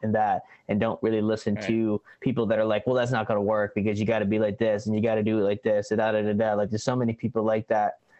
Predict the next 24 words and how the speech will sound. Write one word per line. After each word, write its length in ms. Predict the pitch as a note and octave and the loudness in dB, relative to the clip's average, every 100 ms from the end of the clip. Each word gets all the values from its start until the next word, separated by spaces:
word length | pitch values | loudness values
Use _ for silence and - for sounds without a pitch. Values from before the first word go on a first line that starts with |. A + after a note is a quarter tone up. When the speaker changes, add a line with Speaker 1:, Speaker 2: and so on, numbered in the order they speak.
| _ - | _ -2
Speaker 1:
in 140 | A2 | 0
music 520 | A2+ A2+ G#2+ G#2 - - | 0 0 0 -2 -2 -2
and 320 | G#2 G2+ G2+ - | 0 0 -2 -2
that, 220 | G#2 - | -4 0
that 220 | A2 G2 | -2 0
think 220 | A#2 G#2+ - | -2 -2 0
that, 300 | G#2+ G2+ - | 0 0 0
like, 240 | G2 G2 | -2 -2
there's 200 | - G#2+ | -2 -2
this, 240 | A2 G2+ - | -2 -2 0
like, 340 | G#2 G2+ - _ _ _ _ | 0 -2 -6 _ _ _ _
step-by-step 800 | - - B2 - A2 - B2 A2 | -6 -2 0 0 0 0 -2 0
guidelines 480 | B2 A2 A2 A2 G#2+ | 0 0 2 0 0
that 100 | A2+ | 0
everyone 240 | G#2+ G2+ G#2 | 0 0 0
has 220 | G#2+ G#2 | -2 -2
to 100 | - | -4
follow 360 | A#2+ G#2+ G#2+ | 0 0 0
for 200 | G#2 G#2+ | 0 0
it 100 | G#2 | 0
to 120 | - - | 0 0
actually 340 | A2+ A2+ - | 0 -2 -4
work. 340 | G#2 B2 B2 A#2 | 0 0 0 -2
And 200 | G2+ | -2